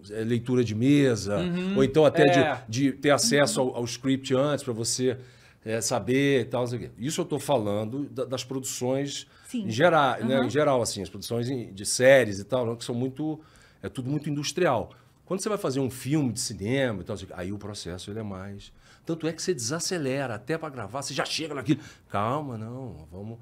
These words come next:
Speaker 1: aí aqui assim tá acontecendo isso, aí existe todo um tratamento, um cuidado do diretor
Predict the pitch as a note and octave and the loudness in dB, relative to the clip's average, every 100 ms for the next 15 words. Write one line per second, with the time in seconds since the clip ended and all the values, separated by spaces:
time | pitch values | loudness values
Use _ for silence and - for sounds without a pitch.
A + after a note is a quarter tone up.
0 | - _ - E2+ G#2 G#2 G#2+ F#2+ - G2 | -20 _ -12 -6 -4 -4 -4 -4 -4 -6
1 | A2 G2 G2+ F#2+ F2+ - G2 F#2 G2 G2 | -8 -10 -10 -8 -6 -6 -6 -6 -8 -8
2 | F2+ G#2 F#2 G2+ G2+ - G#2+ C#3 C#3 C#3 | -10 -10 -10 -12 -14 -12 -12 -12 -14 -14
3 | D3 C3 G2+ A2 A2+ G#2+ A#2 F#2+ F#2 G2 | -12 -10 -8 -8 -10 -12 -12 -8 -6 -6
4 | F#2+ F2+ F#2+ G2 F#2 F#2 F#2+ G2+ | -8 -10 -8 -8 -8 -10 -10 -10